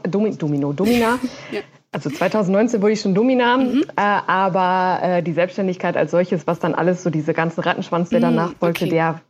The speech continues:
Speaker 1: war Januar zwanzig.
Speaker 2: Ja, also super spannend. Kannst du vielleicht
Speaker 1: <laughs>
Speaker 2: ganz einfach zum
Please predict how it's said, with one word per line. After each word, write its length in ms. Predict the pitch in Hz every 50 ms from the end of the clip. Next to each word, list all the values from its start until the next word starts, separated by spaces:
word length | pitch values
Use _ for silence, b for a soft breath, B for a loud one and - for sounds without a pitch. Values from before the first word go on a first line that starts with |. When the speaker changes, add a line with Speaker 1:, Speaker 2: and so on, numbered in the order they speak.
| _ -
Speaker 1:
war 180 | - - 156 156
Januar 360 | 147 143 139 151 147 135 -
zwanzig. 440 | - - 160 147 - 170 - - _ _ -
Speaker 2:
Ja, 340 | 220 226 220 196 170 185 226 - _ B B B B B B B -
also 320 | 233 233 233 220 240 226 - - _ _ -
super 540 | 214 208 240 262 269 269 277 254 247 240 - _ _ -
spannend. 420 | - - - - 226 220 220 202
Kannst 320 | - - 220 233 302 - -
du 60 | 330
vielleicht 240 | 285 262 254 - 156
Speaker 1:
<laughs> 120 | - 165 165
Speaker 2:
ganz 260 | 214 254 311 359 -
einfach 180 | - 262 277
zum 300 | - - - 277 254 233